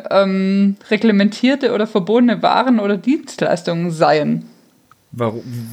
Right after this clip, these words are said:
Speaker 2: warum?
Speaker 1: Das weiß
Speaker 2: Heißt,
Speaker 1: ich nicht.
Speaker 2: äh, heißt,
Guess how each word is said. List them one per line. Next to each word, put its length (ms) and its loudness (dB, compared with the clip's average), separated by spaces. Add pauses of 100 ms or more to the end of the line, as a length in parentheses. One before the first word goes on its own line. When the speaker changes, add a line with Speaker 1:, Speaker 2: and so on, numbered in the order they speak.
(120)
Speaker 2:
warum? 580 0 (540)
Speaker 1:
Das 220 -4
weiß 160 0
Speaker 2:
Heißt, 200 2
Speaker 1:
ich 40 2
nicht. 140 0
Speaker 2:
äh, 180 0
heißt, 380 -2